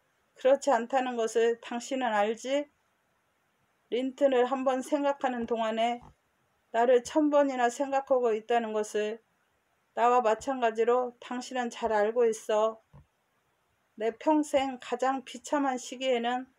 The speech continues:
나도 캐서린에게 잊혀졌다고 생각한 적이 있었어. 작년 여름 이곳으로 돌아왔을 때도 늘 그런 생각이 들었었던 거요.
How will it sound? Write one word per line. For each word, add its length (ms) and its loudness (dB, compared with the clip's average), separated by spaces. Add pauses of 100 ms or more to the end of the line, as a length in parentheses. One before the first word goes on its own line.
(520)
나도 320 0
캐서린에게 880 0
잊혀졌다고 760 0
생각한 520 -4
적이 200 -4
있었어. 760 -4 (1200)
작년 540 -4
여름 360 4
이곳으로 540 0
돌아왔을 540 0
때도 520 0 (280)
늘 300 -2
그런 280 0
생각이 480 -2
들었었던 760 -4
거요. 480 0